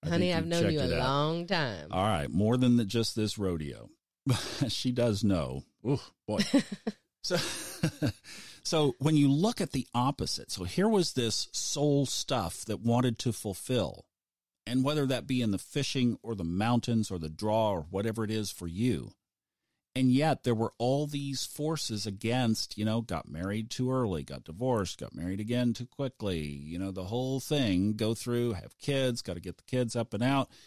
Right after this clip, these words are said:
Speaker 1: My daughter had just announced that she was going to Europe for the next semester of school. So I was like,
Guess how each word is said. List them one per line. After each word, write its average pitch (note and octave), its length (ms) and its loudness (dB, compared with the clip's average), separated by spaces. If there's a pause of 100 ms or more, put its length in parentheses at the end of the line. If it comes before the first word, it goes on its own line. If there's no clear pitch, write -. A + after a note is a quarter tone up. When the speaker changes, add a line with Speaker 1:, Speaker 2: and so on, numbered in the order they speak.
(640)
Speaker 1:
My A2+ 80 0
daughter C#3+ 340 2
had A2 240 0
just - 520 -2 (240)
announced B2+ 640 2
that G2+ 100 -2
she - 160 -2
was C3 140 2
going B2 320 4
to A2 100 -4
Europe A2 500 2
for F#2+ 480 2
the F#2+ 200 0
next - 480 -2
semester A2 500 2
of F2+ 100 -2
school. F#2+ 460 0
So - 260 -4
I B2 140 0
was D#3+ 320 2
like, E2+ 480 -2